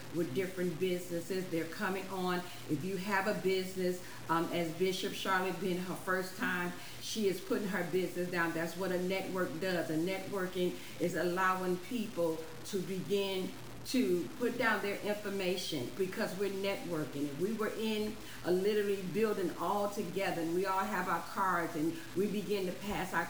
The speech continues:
cards out, that's con-, that's called networking. Well, instead of being all together and, and physically can see each other, but we can see each other. And guess what? And we are now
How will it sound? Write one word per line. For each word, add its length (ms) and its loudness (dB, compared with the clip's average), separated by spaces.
cards 380 2
out, 220 0
that's 240 -2
con-, 240 -2
that's 260 -2
called 240 2
networking. 880 2
Well, 320 2
instead 420 2
of 160 0
being 340 2
all 280 4
together 480 0
and, 280 2
and 200 4
physically 540 2
can 140 -2
see 220 -4
each 340 -2
other, 260 0
but 140 4
we 180 2
can 180 2
see 280 8
each 280 -4
other. 280 0
And 300 4
guess 260 2
what? 180 0
And 180 4
we 100 4
are 60 2
now 380 4